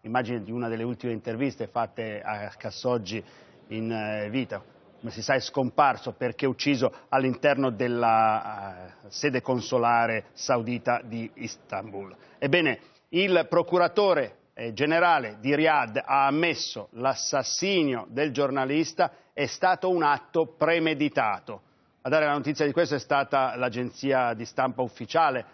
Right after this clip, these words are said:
eh, del, eh, regime saudita. Intanto salgono a trentotto le persone informate, eh, sui fatti convocate dal magistrato turco. Sono tutti dipendenti del consolato, eh, di Istanbul,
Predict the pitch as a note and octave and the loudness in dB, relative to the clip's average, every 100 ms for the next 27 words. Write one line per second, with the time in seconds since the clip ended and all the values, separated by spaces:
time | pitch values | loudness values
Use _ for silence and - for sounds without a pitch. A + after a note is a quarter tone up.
0 | _ _ B2 A#2+ G#2+ A2 A#2+ A#2 A2+ G2 | _ _ -10 -8 -8 -8 -6 -4 -6 -6
1 | A2+ G#2+ G#2 G#2 A2 A2 C3+ B2+ B2 - | -8 -8 -8 -6 -8 -4 -2 -2 -4 -8
2 | - C3 B2+ B2 C3 G#2 C3 B2 G3 G3 | -6 -2 -2 -2 -4 -4 -6 2 2 2
3 | F3+ D3 - - _ - F3 D#3+ E3 D3+ | 2 0 -2 -20 _ 0 2 4 2 2
4 | - F#3 F#3+ - F3+ C3+ - - B2 A#2+ | 2 2 2 2 2 2 0 -4 -2 -2
5 | C3 A#2+ - D#3 C#3+ B2 C3 C3 D3+ C#3+ | -2 -4 0 2 2 -2 -2 0 2 0
6 | - B2 A#2+ A#2 A2+ G#2+ - A#2+ - D#3+ | -2 -4 -2 -4 -4 -6 -6 -8 0 2
7 | D3 - D3 - _ D3 C#3+ C#3 D#3 D3+ | 2 0 -4 -4 _ -2 0 2 0 2
8 | C#3+ C3+ A#2 B2 C#3+ C#3 C3 - D#3 D3 | 2 2 0 -2 -2 -2 -2 0 0 0
9 | - - - - F3 E3+ D3 - - A#3 | -4 -10 -16 -4 0 0 -2 -10 -4 -2
10 | A#3 - G3 D#3 C#3 D3+ D3+ F3+ F3+ E3 | -2 -8 -4 -4 0 0 2 0 0 -6
11 | B2+ D3 - D3+ B2 C#3+ C#3 C3+ C3 C#3 | -2 -2 -2 -4 -2 0 2 2 2 2
12 | C3 B2 B2 B2 A#2+ A#2 A#2 G#2+ C#3+ E3 | 2 2 0 -4 -4 -4 -6 -2 0 0
13 | - A#2 G#2+ | 0 -6 -4